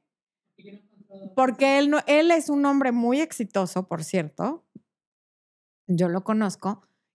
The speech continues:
Y está buscando una mujer exitosa. Por ahí anda Juan Ramón en el chat. Entonces dice que lo contac-, que lo contactes a él. Claro, él vive en Tucson, Arizona. No, no sé dónde vivas tú, pero bueno,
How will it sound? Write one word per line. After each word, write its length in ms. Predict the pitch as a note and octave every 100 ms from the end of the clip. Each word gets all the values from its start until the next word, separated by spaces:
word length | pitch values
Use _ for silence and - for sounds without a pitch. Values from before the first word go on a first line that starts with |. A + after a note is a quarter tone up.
| _
Y 160 | C#4+ B3+
está 300 | A#3 B3+ D#4+
buscando 500 | D#4 - C4 B3 A#3+
una 180 | A#3+
mujer 320 | A3+ G#3 - A3
exitosa. 680 | A3 - - C#4 C#4 A#3
Por 140 | G#3 A3+
ahí 160 | B3+ C#4+
anda 240 | C#4+ C4+
Juan 220 | C4+ B3
Ramón 360 | A#3 A#3 B3 B3+
en 120 | B3+
el 160 | A#3 A3
chat. 260 | B3+ B3 -
Entonces 280 | A3 B3+ A#3
dice 240 | B3+ B3+
que 100 | -
lo 140 | A#3+ G3+
contac-, 440 | G#3 G#3 A3+ G#3+ _ - _
que 80 | G#3+
lo 120 | G3
contactes 500 | G3 G3+ A3+ G#3+ A3+
a 120 | A#3+
él. 140 | B3 A3+ _ _ _ _ -
Claro, 220 | B3+ A3+
él 80 | A3+
vive 200 | A3+ A3
en 100 | A3
Tucson, 340 | G#3 - A3
Arizona. 460 | G#3+ G3+ A3 G#3 G3
No, 200 | F#3+ F#3 F#3 - - -
no 420 | - G#2 F#2+ G3+ F#3+
sé 140 | G#3
dónde 260 | G3+ G3+ F#3+
vivas 340 | F#3+ F#3 F#3
tú, 220 | G#3+ G3
pero 180 | - F#3+
bueno, 280 | G3+ G#3+ F3